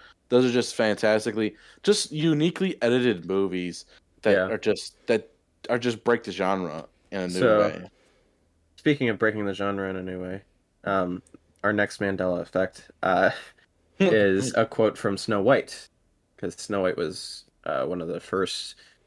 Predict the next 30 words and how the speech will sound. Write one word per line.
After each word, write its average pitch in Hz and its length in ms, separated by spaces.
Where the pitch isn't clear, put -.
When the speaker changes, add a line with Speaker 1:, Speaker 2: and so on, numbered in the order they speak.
Speaker 2:
like, 95 220
really 104 280
animated 90 520
pictures, - 560
like, - 180
the 87 100
way 87 200
that 80 160
it - 100
was. 69 240
Um, 101 460
so, 101 480
what's 123 260
the 135 80
most 117 200
famous 110 280
quote 107 320
about 98 240
the 98 100
mirror? 107 460
Speaker 1:
"Mirror, 92 360
mirror 90 400
on 87 200
the 87 80
wall, 87 420
show 87 340
me 87 140
who's 87 280
the - 120
prettiest 90 720